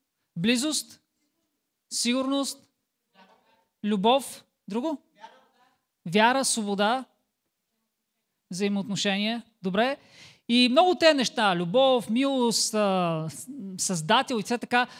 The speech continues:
а, все такива определения са характеристики на Бог. И е много важно какво наистина си мислиш, когато чуеш думата Бог. Защото ако си мислиш, че той е стария,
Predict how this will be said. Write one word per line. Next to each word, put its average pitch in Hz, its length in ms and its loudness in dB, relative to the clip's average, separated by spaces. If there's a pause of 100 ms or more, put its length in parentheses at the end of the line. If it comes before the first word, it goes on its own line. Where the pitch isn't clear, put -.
(220)
а, 208 160 -2
все 233 140 -2
такива 240 560 2
определения 233 540 0
са - 120 0
характеристики 214 1040 0 (300)
на 170 120 -2
Бог. 151 300 -10 (840)
И 233 260 2
е 240 60 4
много 415 260 2
важно 320 340 2
какво 294 280 -2
наистина 294 280 -2
си - 120 -4
мислиш, 240 260 -4
когато 214 280 -6
чуеш 208 200 -4
думата 202 280 -8
Бог. 151 220 -6
Защото 240 480 -6 (540)
ако 202 240 -4
си 196 120 -6
мислиш, 240 260 -4
че - 180 -10
той 208 200 0
е 196 40 -2
стария, 196 640 -2